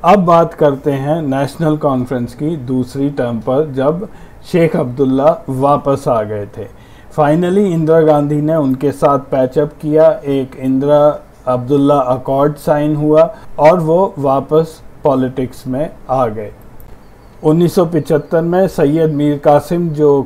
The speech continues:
कांग्रेस के चीफ मिनिस्टर थे, वो रिजाइन किया और शेख अब्दुल्ला को वहाँ पर चीफ मिनिस्टर नियुक्त कर दी गया। उन्नीस सौ सतहत्तर में इलेक्शंस हुए। ये मोरारजी देसाई उस समय प्रधानमंत्री थे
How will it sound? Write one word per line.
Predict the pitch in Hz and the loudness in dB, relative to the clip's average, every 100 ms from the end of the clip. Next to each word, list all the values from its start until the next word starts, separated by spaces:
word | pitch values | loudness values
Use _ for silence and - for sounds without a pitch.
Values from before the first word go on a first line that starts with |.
| 147 | 0
कांग्रेस | 135 131 139 143 - | 0 2 2 2 0
के | - 143 | 0 0
चीफ | 135 151 135 | 0 -6 -4
मिनिस्टर | 151 151 151 - 156 | -2 -2 -2 0 0
थे, | 170 165 | 2 2
वो | 156 147 127 | 2 2 0
रिजाइन | 127 135 143 156 160 | -2 -2 0 -2 -4
किया | 156 151 170 175 - - - | 0 2 2 -2 -16 -16 2
और | 147 196 | 4 4
शेख | 196 - 160 165 | 2 -2 -2 2
अब्दुल्ला | 160 139 143 135 139 | 0 0 -2 0 0
को | 135 151 165 - 143 | 0 2 2 0 0
वहाँ | 131 127 | 0 2
पर | 131 - 170 190 - | 0 0 0 -2 -6
चीफ | 147 127 | -6 -4
मिनिस्टर | 131 127 123 - 156 190 - | -2 -2 -4 -2 0 0 -2
नियुक्त | 147 151 147 - | 0 2 0 -2
कर | - 123 | -6 -4
दी | 110 117 | -4 -8
गया। | 107 113 101 - - - - - | -10 -10 -12 -14 -20 -20 -20 -4
उन्नीस | 156 170 170 | 0 2 0
सौ | 185 | 0
सतहत्तर | 160 160 151 147 - 170 | 2 0 2 -2 0 -2
में | 165 165 170 160 - | 0 -2 -2 -6 -8
इलेक्शंस | 139 131 131 - 170 165 | -4 -2 -2 -2 -4 -2
हुए। | 147 165 180 190 - - - 131 | -4 -4 -4 -6 -18 -20 -12 -4
ये | 156 185 | 2 2
मोरारजी | 147 151 147 151 170 170 | 2 4 4 4 2 0
देसाई | 156 151 147 147 | -2 2 2 2
उस | 147 - | 0 -2
समय | 143 143 | -2 -2
प्रधानमंत्री | 139 135 127 135 147 156 151 160 165 | -4 -4 -2 0 0 0 -2 -4 -6
थे | 160 160 | -2 -2